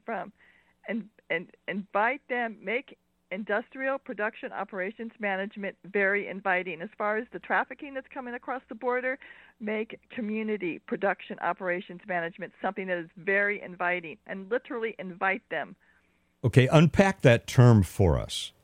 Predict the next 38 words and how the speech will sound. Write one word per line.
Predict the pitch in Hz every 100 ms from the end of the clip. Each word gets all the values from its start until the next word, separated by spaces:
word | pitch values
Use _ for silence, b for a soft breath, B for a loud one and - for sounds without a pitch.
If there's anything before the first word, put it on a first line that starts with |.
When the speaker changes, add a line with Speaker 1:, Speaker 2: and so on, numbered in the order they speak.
| _ _ _
Speaker 2:
I'm | 95 117
not | 127 117
sure | 139 127
that | 117 107
we | 104 107
all | 110 117 107
understand | 98 - 107 101
what | 90
you're | 82
talking | 90 85 80 73
about | 67 67 69
there. | 71 82
Uh, | 90 82 113 110 113 -
uh, | 127 - -
Speaker 1:
Production | 233 254 220 233
operations | 233 226 202 233 277 269
management? | 247 247 254 - -
Speaker 2:
Yeah. | 127 82 - - _ _ _
Yeah, | - 110
uh, | 110 135
now | 143 147
unpack | 170 156 - 143 131
that | - 123 123 117 -
for | _ - 113 113
us | 110 101 - - - b b b b -
in | 117 107
terms | - 123 123 104
of | 104
Speaker 1:
Well, |
Speaker 2:
how | 117 120
it | 127
Speaker 1:
there's, | 117
Speaker 2:
applies | 101 110 107 107 101
Speaker 1:
there's | -
Speaker 2:
to | 107
the | 92
Speaker 1:
things, | 80
Speaker 2:
border. | 87 71